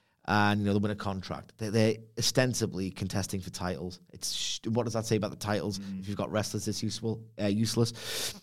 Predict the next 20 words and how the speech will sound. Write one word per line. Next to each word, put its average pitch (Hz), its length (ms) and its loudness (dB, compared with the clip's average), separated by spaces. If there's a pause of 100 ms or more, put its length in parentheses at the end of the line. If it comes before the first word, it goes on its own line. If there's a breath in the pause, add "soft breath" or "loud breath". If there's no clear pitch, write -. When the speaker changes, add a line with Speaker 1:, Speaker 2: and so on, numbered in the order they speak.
(140)
Speaker 1:
Tell 139 120 12
you 127 60 10
what, 131 260 8 (160)
Lash 120 300 4
Legend 104 560 2
did 107 140 2
not 110 140 4
do 120 80 2
the 107 80 4
worst 107 200 6
thing 101 100 6
in 101 40 2
this 98 160 -2
match 92 180 0
by 87 160 0
half. 82 240 -4 (540 soft breath)
There 104 80 0
were 104 40 4
two 139 480 8
strikes, - 720 2